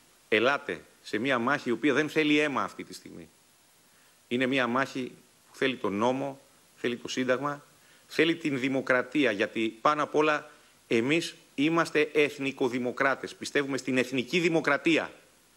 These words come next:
Στη δημοκρατία όπου στο Κοινοβούλιο θα εκπροσωπούν το έθνος και το λαό Έλληνες.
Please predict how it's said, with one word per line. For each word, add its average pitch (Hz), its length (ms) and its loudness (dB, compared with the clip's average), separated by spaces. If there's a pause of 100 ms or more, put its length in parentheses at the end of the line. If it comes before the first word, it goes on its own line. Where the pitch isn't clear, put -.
(160)
Στη - 160 -6
δημοκρατία 113 560 0
όπου 120 140 -2
στο - 120 -10
Κοινοβούλιο 131 720 -4 (760)
θα 135 140 2
εκπροσωπούν 131 640 2
το 139 140 6
έθνος 196 520 0
και 127 120 -6
το 135 120 2
λαό 160 400 2
Έλληνες. 185 600 -2